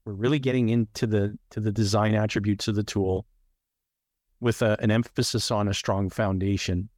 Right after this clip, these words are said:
And Nelson said a lot. Um, he, he was approaching it from two particular areas of thinking.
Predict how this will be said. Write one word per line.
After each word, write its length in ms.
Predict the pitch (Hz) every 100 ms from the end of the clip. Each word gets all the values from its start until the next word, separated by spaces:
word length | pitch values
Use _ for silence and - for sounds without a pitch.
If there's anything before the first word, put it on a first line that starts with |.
| _
And 140 | 107
Nelson 360 | 104 107 - 110
said 460 | 98 110 104 101 101 _ _ _ _ _ _ _ _ _ _ _ _
a 40 | 104
lot. 600 | 98 110 98 - - - _ _
Um, 320 | 104 98 98
he, 260 | 107 123 117
he 100 | 120
was 100 | 120
approaching 380 | 113 - 156 156
it 100 | 120
from 460 | - 117 104 107 101 _ _ _
two 280 | - 170 165
particular 760 | - - 127 120 110 107 107 - _ _ _
areas 500 | 107 101 104 101 -
of 460 | - 101 98 92 -
thinking. 480 | - 120 90 92 85